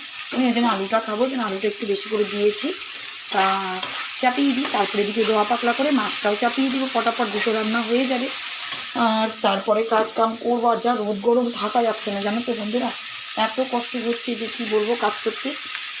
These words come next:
কিছু করার নেই, কাজ কাম করে নিতেই হবে, কারণ মাদের তো কাজ করতেই হয়, এটা তো সবার জন্যই তাই, সবার ঘরে ঘরেই তাই, তোমরাও বলো।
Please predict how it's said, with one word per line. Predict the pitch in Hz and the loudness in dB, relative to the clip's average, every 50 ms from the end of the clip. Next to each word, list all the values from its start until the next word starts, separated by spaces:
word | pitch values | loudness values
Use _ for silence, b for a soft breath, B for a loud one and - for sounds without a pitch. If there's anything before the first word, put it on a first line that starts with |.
| - - | -6 -6
কিছু | 240 233 269 | -4 -4 -2
করার | 254 247 226 214 220 226 | 0 2 2 2 2 2
নেই, | 233 220 226 254 294 - - - - - - - - - | 0 0 0 0 0 -2 -4 -6 -4 -4 -4 -4 -2 0
কাজ | 214 214 220 - - | 0 0 0 0 0
কাম | 233 226 220 - | 0 0 2 0
করে | 233 208 214 | 0 2 2
নিতেই | 214 214 - - 233 240 240 | 2 0 2 2 2 2 2
হবে, | 214 202 202 202 254 294 - - - - - | 2 2 2 2 2 0 0 -2 -2 -2 0
কারণ | 208 202 208 208 | 2 2 2 2
মাদের | 208 214 208 208 214 220 220 226 226 226 226 233 226 220 - | 2 2 2 2 2 2 0 0 0 0 2 2 2 2 2
তো | 233 220 - | 0 0 2
কাজ | 214 202 202 - - - - - | 2 2 2 0 0 -2 0 0
করতেই | 196 196 - - - 302 330 330 302 | 0 0 -2 0 0 2 2 2 2
হয়, | 240 240 233 233 - 214 | 2 2 2 2 0 -2
এটা | 202 208 208 - | -2 -2 -4 -4
তো | 208 | -4
সবার | 202 - 202 185 185 196 196 190 196 | -2 0 0 2 2 2 2 2 2
জন্যই | 208 196 202 208 220 233 - | 2 2 2 0 0 0 2
তাই, | 220 247 269 - - - - - - - - - - | 2 2 2 2 0 -2 -2 -2 -2 -2 -2 0 2
সবার | 254 226 226 226 208 | 2 4 4 2 2
ঘরে | 220 202 196 202 | 2 2 2 4
ঘরেই | 202 226 220 226 240 240 - | 4 2 2 2 0 0 2
তাই, | 233 233 269 - - - - - - - - - | 2 2 2 0 -2 -2 -2 -2 -4 -2 -2 0
তোমরাও | 220 226 226 220 226 | 2 4 4 4 4
বলো। | 226 220 214 208 285 | 4 2 2 2 2